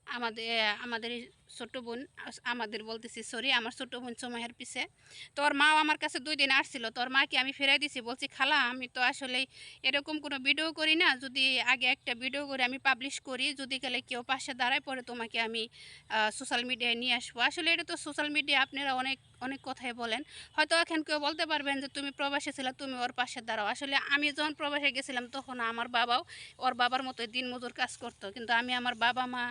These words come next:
ছোট দুইটা ভাই, স্বামী সন্তানের দায়িত্ব পালন করতে গিয়া আবার নিজের দায়িত্ব তো নিজেই পালন করতেছি। তো আমি আসলে হাইরা গেছি, আমি এখন ব্যর্থ প্রবাসী,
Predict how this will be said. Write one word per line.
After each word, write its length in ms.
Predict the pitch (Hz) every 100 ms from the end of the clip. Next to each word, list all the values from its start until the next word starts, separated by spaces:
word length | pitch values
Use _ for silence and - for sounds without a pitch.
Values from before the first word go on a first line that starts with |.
| - - - -
ছোট 160 | 269 262
দুইটা 300 | 240 254 240
ভাই, 280 | 220 226 226
স্বামী 240 | 233 233 240
সন্তানের 400 | 254 240 240 233
দায়িত্ব 280 | 226 247 -
পালন 260 | 247 254 330
করতে 280 | 285 247 247
গিয়া 280 | 240 247 226 277 _ -
আবার 220 | 226 226 214 202
নিজের 320 | 247 262 262
দায়িত্ব 280 | 247 277 269 269
তো 100 | 247
নিজেই 280 | 240 240 254
পালন 240 | 233 233 233
করতেছি। 440 | 233 254 - 262 302 - - - -
তো 40 | -
আমি 160 | 294 311
আসলে 280 | 330 339 311
হাইরা 280 | 285 262 294
গেছি, 320 | 330 320 320 392 - _ -
আমি 160 | 254 269
এখন 220 | 285 302
ব্যর্থ 240 | 247 262 -
প্রবাসী, 560 | 285 277 269 269 -